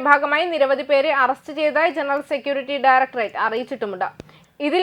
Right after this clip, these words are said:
ഒരു ലെബനീസ്, ബ്രസീലിയൻ സംശയിക്കുന്നയാളും ഒരു പലസ്തീൻ പൗരനും ഉൾപ്പെടുന്നു. അന്വേഷണത്തിന്റെ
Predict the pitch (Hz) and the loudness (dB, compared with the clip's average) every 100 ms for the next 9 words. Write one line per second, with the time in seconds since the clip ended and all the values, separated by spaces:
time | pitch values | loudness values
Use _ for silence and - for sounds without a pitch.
0 | 320 339 339 285 269 294 370 269 262 269 | 2 2 2 2 2 -2 -4 -4 -2 -2
1 | - 330 339 349 330 302 277 330 320 330 | -2 -4 -2 -4 -2 -4 -4 -6 -6 -6
2 | 311 294 277 330 294 269 302 302 269 285 | -2 2 4 2 2 2 2 2 0 0
3 | - 320 311 311 285 277 254 208 226 220 | -6 -8 0 2 2 0 -4 -6 -8 -4
4 | 220 208 - 214 240 269 277 277 285 269 | -4 -6 -4 -4 -2 -4 -4 -4 -4 -4